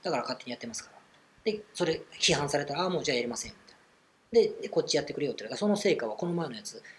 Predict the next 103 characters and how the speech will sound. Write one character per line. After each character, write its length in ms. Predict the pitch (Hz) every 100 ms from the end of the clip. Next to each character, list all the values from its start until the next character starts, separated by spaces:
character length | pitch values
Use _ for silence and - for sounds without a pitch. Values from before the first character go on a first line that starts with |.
| - _
「ダ 100 | 151
メ」 100 | 156
っ 20 |
て 60 | 165
言 80 | 113
わ 40 |
れ 20 |
た 80 | 101
か 60 | 104
ら、 60 | 107
「も 100 | 117
う 20 |
で 100 | 131
き 80 | 135
ま 100 | 123
せ 140 | 113
ん」 60 | - -
と 80 |
か 60 | -
ね。 160 | 180 - - - _ -
「な 180 | 147 127
ん 80 | 139
だ 120 | 240
お 40 |
前」 140 | 285 156
っ 20 |
て 60 | 123
感 100 | 156
じ 0 |
じ 0 |
ゃ 0 |
な 40 |
い 40 | 185
で 40 |
す 80 | -
か。 60 |
よ 180 | 113 175
く 120 | 190
我 120 | 135 180
慢 200 | 233 151
し 40 |
て 80 | 156
く 60 |
れ 60 | 220
ま 100 | 269
し 120 | -
た 80 | 320
よ。 60 | - - _ _ _ _ _ _ _ _ _ -
で、 120 | 185 196
最 140 | 214
終 80 | -
的 120 | 202
に 100 | 180
は、 140 | 110 - - - - -
あ 80 | 127
の、 240 | 117 110 - _ -
嫌 120 | 151
わ 60 |
れ 60 | 135
た 100 | -
ん 20 |
で 60 | -
す 100 | -
け 140 | -
ど、 260 | 202 - - - - -
<laughs> 320 | - _ -
そ 100 | -
れ 60 | 156
は 60 |
嫌 100 | 165
わ 40 | 151
れ 80 |
ま 80 | 139
す 100 | -
よ 60 | 117
ね。 180 | 220 - - _ _ -
で、 340 | 233 113 - - -
そ 140 | -
れ 100 | 254
っ 80 | 262
て 480 | - - 285 - -
生 220 | 175 240
実 260 | 262 262 247
家 80 | 226
優 160 | 262
秀 140 | 247 277
だ 120 | 277
と 100 | 269
自 140 | 233
称 280 | 156 233 220
思 200 | 190 254
っ 80 | 285
て 140 | -
る 60 | 135
や 100 | 113
つ 140 | -
に 80 | 113
多 140 | 131 160
い 80 |
パ 160 | 117 -
タ 140 | -
ー 100 | 127
ン 100 | 110